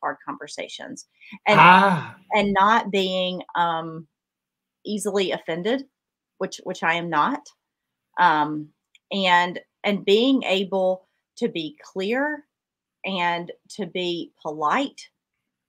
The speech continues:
Speaker 1: because I think that that is an important part of what we do
Speaker 2: Mm.
Speaker 1: at this moment, is to try to, you know, respect
Speaker 2: Yeah.
Speaker 1: each other, but then to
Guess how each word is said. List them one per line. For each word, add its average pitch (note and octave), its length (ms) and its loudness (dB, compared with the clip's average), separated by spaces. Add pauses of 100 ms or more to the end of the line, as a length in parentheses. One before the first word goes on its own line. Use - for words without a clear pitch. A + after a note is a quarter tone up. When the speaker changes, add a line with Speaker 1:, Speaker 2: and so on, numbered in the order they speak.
(240)
Speaker 1:
because F#3 480 -10
I - 60 -10
think F#3 200 -8
that E3 100 -8
that D#3+ 120 0
is E3 160 -8
an E3 120 -12
important E3 480 -10
part D3 180 -2
of D#3 80 -8
what D#3+ 140 -6
we D#3 100 -4
do F3+ 60 6
Speaker 2:
Mm. E3+ 240 6
Speaker 1:
at - 120 -18
this - 180 -20
moment, F3+ 300 -6
is D#3 160 -6
to E3+ 140 -10
try D#3+ 240 0
to, D3 160 -4 (540)
you G3+ 140 -2
know, D3 300 -2 (1200)
respect - 640 -4 (100)
Speaker 2:
Yeah. A3 80 -10
Speaker 1:
each A3 100 -8
other, B3+ 360 0 (540)
but G#3+ 120 4
then A#3 200 2
to A#3 180 -6